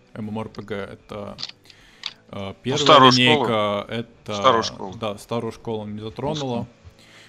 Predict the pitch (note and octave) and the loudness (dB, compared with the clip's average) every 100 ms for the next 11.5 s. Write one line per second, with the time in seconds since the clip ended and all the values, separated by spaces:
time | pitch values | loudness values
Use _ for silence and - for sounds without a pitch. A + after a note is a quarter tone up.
0 | _ - A2 A2 G#2+ C3 D3 - B2+ C3+ | _ -10 -6 -6 -4 -4 -4 -8 -6 -6
1 | C#3 C#3+ D#3 - - C3+ B2+ C3+ B2+ - | -4 -6 -8 -8 -12 -10 -10 -10 -12 -8
2 | A#2 A2+ D3+ B2+ A2 G2+ G2 G#2+ C#3+ D3+ | -8 -8 -10 -10 -10 -10 -10 -4 4 6
3 | D3+ C#3+ D3 D#3+ D#3 C#3 C3 C3+ - A#2+ | 8 8 6 6 4 4 4 2 0 -8
4 | F#2+ F2+ _ G#2+ A2 A2 G#2 G#2 G#2 G2+ | -12 -16 _ -8 -2 0 0 -4 -6 -8
5 | - - - - A#2 B2+ A#2+ G2+ F#3 - | -14 -20 -20 -10 -4 2 4 2 -2 -12
6 | - - - D3 F#3+ - - C3+ D3 D3 | -18 -14 -2 0 0 -4 -10 -6 -2 -2
7 | A#2 A2 B2 E3+ - B2 A#2+ A#2+ A2 G#2+ | -2 -6 -4 -6 -8 -10 -6 -6 -6 -6
8 | F#2+ - - - - - A2 C3 C3 - | -8 -10 -20 -20 -20 -16 -6 -4 -6 -6
9 | A#2+ A#2 A2+ G#2+ A2 A#2 B2 B2 A2+ - | -4 -2 -2 -4 -6 -6 -4 -4 -6 -10
10 | C3+ C#3 A#2 G#2+ - A#2+ A#2+ A#2+ A#2+ A2+ | -8 -6 -6 -8 -10 -6 -6 -6 -8 -10
11 | - A2+ A2+ G#2 G2 | -12 -10 -8 -8 -10